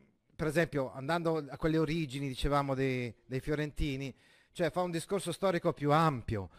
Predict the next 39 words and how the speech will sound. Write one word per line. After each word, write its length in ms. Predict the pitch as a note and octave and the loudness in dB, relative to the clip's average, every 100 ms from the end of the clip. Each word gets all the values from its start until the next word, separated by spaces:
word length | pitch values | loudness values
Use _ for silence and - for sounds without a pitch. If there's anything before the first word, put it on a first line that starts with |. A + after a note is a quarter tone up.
| - | -12
mentre 340 | D#3+ G3+ G3+ F#3 | 0 0 2 0
Dino 220 | A3+ G#3+ | 2 -2
Compagni 500 | A3 G3+ F#3+ F#3+ G#3 | -2 0 0 0 -4
ci 140 | - | -4
racconta 480 | D3+ D#3+ B2+ A2+ D3 | -4 -4 -6 -6 -6
proprio 280 | - G#2+ B2+ | -6 -8 -8
le 120 | A#2+ | -8
vicende, 640 | C3+ - A2+ G2+ G#2 A2 - - - - | -10 -6 -6 -6 -10 -10 -12 -20 -20 -8
eh, 260 | D#3 C3+ | -4 -4
dei 240 | A2+ B2 C#3 | -4 -4 -4
suoi 240 | - E3+ | -2 -2
tempi 420 | - B2 A2+ D3+ - | -2 -6 -8 -10 -6
e 160 | E3 | -8
basta. 440 | A2+ F2 - - - - - - | -6 -6 -6 -6 -16 -20 -20 -10
Comunque 300 | C#3+ G#2 - | -8 -8 -12
questi 260 | - - | -10 -10
due 160 | G2+ A#2+ | -8 -10
qua 180 | - - | -10 -8
sono 200 | - - | -8 -8
importantissimi. 800 | - - - - - - - - - - - | -10 -6 4 4 6 -4 -4 -6 -10 -20 -16
Tutte 240 | - G3+ - | -12 2 4
le 80 | G2+ | 4
volte 240 | D3+ - | 8 8
che 100 | G#2 | 8
noi 100 | C#3 | -4
studiamo 440 | - A2+ C3+ B2+ - - - - | -4 4 4 4 -6 -18 -20 -8
la 120 | - | -2
di-, 160 | - - | 0 0
ehm, 580 | A2 G#2 - G2+ G2+ F#2+ | -2 -8 -10 -14 -16 8
Chiara, 300 | - - - - - - | 10 10 2 -8 -20 -16
tutte 240 | - D3+ | -6 0
le 60 | B2+ | 0
volte 180 | E3 | 4
che 80 | - | 4
noi 100 | A#2 | 4
studiamo 300 | - A2+ C3+ | -8 -8 -8
la 80 | A2 | -8
Divina 280 | F2+ A#2 G#2+ | -8 -8 -8
Commedia, 540 | F#2+ F2+ D#2 - - | -10 -12 0 2 2